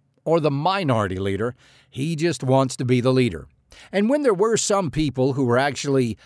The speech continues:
uh, made it public that they were not going to support Mitch McConnell for leadership,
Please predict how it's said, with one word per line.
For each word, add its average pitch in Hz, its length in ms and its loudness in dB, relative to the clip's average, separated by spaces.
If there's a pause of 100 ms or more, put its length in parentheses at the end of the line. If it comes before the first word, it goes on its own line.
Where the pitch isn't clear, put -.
(180)
uh, 107 420 -2
made 143 280 0
it 110 160 -6
public 113 520 -2 (340)
that 127 140 0
they 156 120 2
were 139 140 0
not 214 260 0
going 214 240 0
to 135 140 -2
support 107 360 -2
Mitch 107 240 -4
McConnell 104 480 -2
for 131 180 -2
leadership, 98 600 -6